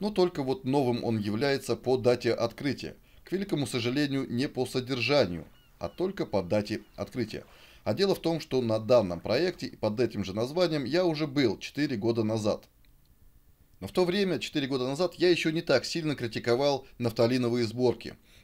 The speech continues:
Да и, в общем-то, обзором тот обзор можно и не называть, потому что мы с другом бегали, э, пытались получить удовольствие, смотрели какие-то модельки, которые нам показывала администрация.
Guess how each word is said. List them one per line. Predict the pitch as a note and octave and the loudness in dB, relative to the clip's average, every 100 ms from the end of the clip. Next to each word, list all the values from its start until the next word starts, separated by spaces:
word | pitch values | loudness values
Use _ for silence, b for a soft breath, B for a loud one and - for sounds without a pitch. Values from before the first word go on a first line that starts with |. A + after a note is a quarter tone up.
| b | b
Да | G3 | -2
и, | - D#3+ | 0 0
в | D3+ | 2
общем-то, | F3 D#3 C#3 | 2 0 0
обзором | C3+ C3 B2 E3 D#3 B2 | 2 0 2 2 4 2
тот | B2+ A2+ | -2 0
обзор | A#2 G#2+ C3 A#2+ | 0 2 0 0
можно | A#2 A#2 A2+ A#2+ | -2 -2 -2 -4
и | A#2+ C3 | -6 -4
не | B2 A#2+ | -2 0
называть, | A#2+ C3+ F#3 F#3 | -2 0 0 0
потому | - A2+ B2 | -2 -4 -4
что | - | -2
мы | B2 C3 | -2 -2
с | |
другом | G2+ C3 A#2 A2+ | -2 -2 0 -2
бегали, | G#2+ G3 E3+ D#3 C3+ B B | 2 2 4 0 -2 B B
э, | B A#2+ | B 0
пытались | D3 D3 A2 - | 0 0 0 -2
получить | A2 G#2 A2 | -6 -6 -6
удовольствие, | A#2+ D3 F#3+ G3 F3+ D#3+ D#3+ C#3+ | -2 0 2 -2 -2 2 2 2
смотрели | D#3 E3+ F3 C3+ | -2 -2 0 0
какие-то | - G#2+ G#2+ | -2 -6 -4
модельки, | A#2 D#3+ F#3+ F#3+ - | -2 0 2 0 -2
которые | D#3+ D#3 D3+ | -2 0 -2
нам | C#3+ | -2
показывала | C3 C3 C#3 A#2+ B2+ B2+ | -2 0 0 0 2 2
администрация. | A#2+ B2+ A#2+ B2+ B2 A#2+ A#2 | 0 -4 -2 -2 0 0 -4